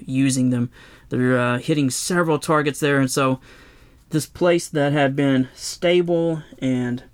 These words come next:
you know, peaceful is suddenly getting hit by missiles, and so that's adding to this fear of the Russians in, in these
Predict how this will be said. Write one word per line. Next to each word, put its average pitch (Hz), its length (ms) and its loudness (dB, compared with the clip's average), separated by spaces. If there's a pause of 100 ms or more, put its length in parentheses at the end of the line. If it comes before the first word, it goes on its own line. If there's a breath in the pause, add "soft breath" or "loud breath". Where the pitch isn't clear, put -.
(800 soft breath)
you 123 120 0
know, 120 320 -2
peaceful 185 680 0
is - 220 -2
suddenly 151 340 2
getting 139 280 0
hit - 320 -2
by 139 240 2
missiles, 160 560 0 (180)
and 131 380 2 (220 soft breath)
so - 160 -2
that's 170 320 0
adding 151 440 2
to 139 180 -2
this 127 440 -2 (1400 soft breath)
fear 151 600 0
of 131 400 -4
the 135 120 0
Russians 135 600 0
in, 131 360 0 (120)
in 139 140 0
these 131 180 0